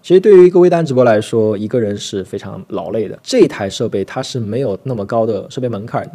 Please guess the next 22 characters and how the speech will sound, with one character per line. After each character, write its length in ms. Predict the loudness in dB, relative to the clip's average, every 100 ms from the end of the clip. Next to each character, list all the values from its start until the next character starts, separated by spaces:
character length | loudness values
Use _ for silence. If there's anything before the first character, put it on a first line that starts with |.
| -20 _
所 100 | -2
以 80 | 2
我 140 | 2 0
觉 160 | 0
得 200 | 0 0 -4 -18 -20 _
在 440 | -4 -2 -2 -6 -12 _
如 320 | -6 -2 -2
果 340 | -2 -2 -2 -4
你 140 | -10
不 240 | -12 -6
喜 240 | -6 -6 -8
欢 280 | -6 -8 -8
这 120 | -8
么 120 | -8 -2
笨 220 | 0 0 -2
重 260 | -6 -6
的 100 | -8
搭 200 | -2 -2
配 100 | -2
条 120 | -6
件 140 | -8 -6
下， 240 | -4 -6